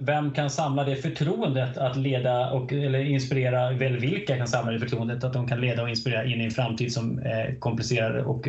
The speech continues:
svår att förutse? För det handlar väl om det också, att våga, eller att ha någon som man kan följa in, eh, på en bana som man inte riktigt vet var den slutar, för det är inte helt glasklart.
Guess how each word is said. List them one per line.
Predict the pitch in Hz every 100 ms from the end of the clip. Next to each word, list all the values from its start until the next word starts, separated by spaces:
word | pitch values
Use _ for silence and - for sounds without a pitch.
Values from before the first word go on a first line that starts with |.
| 123
svår | 127 117
att | 117
förutse? | - 113 107 160 127
För | -
det | 131
handlar | 127 135
väl | 135
om | 135
det | 139
också, | 139 127 131
att | 127
våga, | 127 123 117 139 127 - - - -
eller | - 127
att |
ha | 131 143
någon | 135 123 123
som | 120 127
man | 123 123 123
kan | 131 123
följa | 117 131 123
in, | 120 123 -
eh, | 120 120
på | 123
en | 117
bana | 127 117 117
som | 123
man | 123
inte | 123
riktigt | 120 113
vet | 120
var | 120
den | 117
slutar, | 143 127 151 131
för | 131
det |
är | 139
inte | 135
helt | 131 131
glasklart. | 139 - 110 -